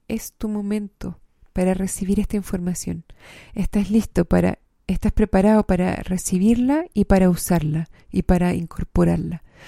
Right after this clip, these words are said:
para retomar el control de tu vida, de tus pensamientos y para poder crear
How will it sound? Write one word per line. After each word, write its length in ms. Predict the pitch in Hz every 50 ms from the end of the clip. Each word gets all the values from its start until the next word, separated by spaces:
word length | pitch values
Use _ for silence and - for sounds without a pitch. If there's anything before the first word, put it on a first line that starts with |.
| - - - - - -
para 220 | - 175 175 180
retomar 480 | 175 180 180 - 185 180 196 208 208 226
el 100 | 226 -
control 460 | - 220 208 202 - 214 214 202 190
de 100 | 202 196
tu 140 | - 196 190
vida, 340 | 185 185 190 190 196 196 -
de 140 | 196 170 180
tus 140 | - 185 -
pensamientos 760 | - 180 175 160 - 175 165 175 185 175 165 - - 185 165
y 100 | 165 170
para 220 | - 175 175 175
poder 340 | 165 - 180 180 190 202 - -
crear 460 | - 180 185 185 190 202 220 -